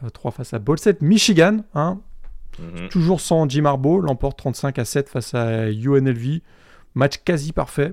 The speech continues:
Speaker 1: pour J J McCarthy. Vingt-deux
Speaker 2: Oui.
Speaker 1: sur vingt-cinq à la passe, deux touchdowns.
Speaker 2: Oui, et trois touchdowns de Blake Corum à la course.
Speaker 1: Clairement remis de son opération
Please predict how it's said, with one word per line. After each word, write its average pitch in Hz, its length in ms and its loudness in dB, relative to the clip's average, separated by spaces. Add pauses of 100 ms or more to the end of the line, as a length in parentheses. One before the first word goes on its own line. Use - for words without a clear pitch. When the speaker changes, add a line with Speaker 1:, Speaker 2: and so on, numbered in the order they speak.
Speaker 1:
pour 127 220 -6
J 117 100 -4
J 127 100 0
McCarthy. 120 560 -4 (360)
Vingt-deux 127 240 2
Speaker 2:
Oui. 135 40 2
Speaker 1:
sur 131 120 0
vingt-cinq 123 340 -2
à 131 80 0
la 117 100 -2
passe, 120 300 -4
deux 131 100 0
touchdowns. 117 440 -2 (400)
Speaker 2:
Oui, 85 200 -6
et 80 100 -6
trois 82 220 -6
touchdowns 87 380 -8
de 82 80 -8
Blake 73 220 -14
Corum 76 260 -12
à 73 60 -10
la 65 100 -14
course. - 420 -20 (1000)
Speaker 1:
Clairement 127 300 0
remis 127 240 2
de - 40 -16
son 123 160 -2
opération 117 560 -4